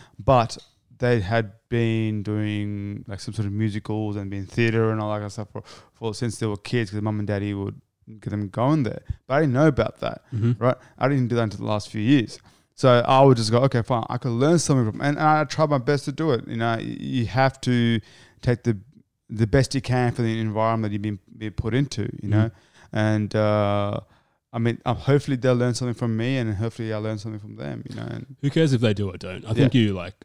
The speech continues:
Speaker 2: you kinda hit, like, you're like, "Oh, it's unfair of me to compare myself with these people that have sort of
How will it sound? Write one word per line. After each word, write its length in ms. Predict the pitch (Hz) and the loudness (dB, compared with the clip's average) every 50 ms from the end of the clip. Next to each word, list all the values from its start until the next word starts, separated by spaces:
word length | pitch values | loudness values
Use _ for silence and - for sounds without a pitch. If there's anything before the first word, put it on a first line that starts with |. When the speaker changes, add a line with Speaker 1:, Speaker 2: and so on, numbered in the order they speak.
| - _ | -16 _
Speaker 2:
you 100 | 113 107 | -10 -2
kinda 200 | - 131 120 107 | 2 2 2 2
hit, 220 | 90 101 - - - | 0 -2 -6 -8 -8
like, 180 | - 95 92 - | -10 -8 -8 -8
you're 140 | 92 95 92 | -8 -8 -8
like, 300 | 98 92 87 98 - _ _ _ | -8 -10 -12 -12 -14 _ _ _
"Oh, 280 | 98 92 87 87 92 - 294 - _ _ _ _ _ _ _ _ _ _ _ | -12 -10 -10 -12 -12 -14 -18 -20 _ _ _ _ _ _ _ _ _ _ _
it's 120 | - - 120 | -6 -4 -2
unfair 300 | 107 104 - 104 92 92 90 | -2 -2 -4 -6 -8 -8 -10
of 100 | 90 - | -10 -10
me 120 | 95 92 | -12 -12
to 60 | - | -10
compare 280 | - 110 101 - 92 90 | -10 -10 -10 -10 -12 -14
myself 360 | 90 98 - - 85 90 - | -14 -16 -16 -16 -18 -18 -18
with 80 | - 95 | -18 -18
these 160 | 95 92 - | -18 -18 -16
people 280 | - 98 95 95 98 95 | -16 -16 -16 -16 -16 -16
that 160 | 98 98 98 | -16 -16 -16
have 200 | 101 95 92 101 101 | -16 -16 -16 -16 -14
sort 160 | - 98 98 | -14 -14 -14
of 200 | 95 95 - - | -14 -18 -20 -20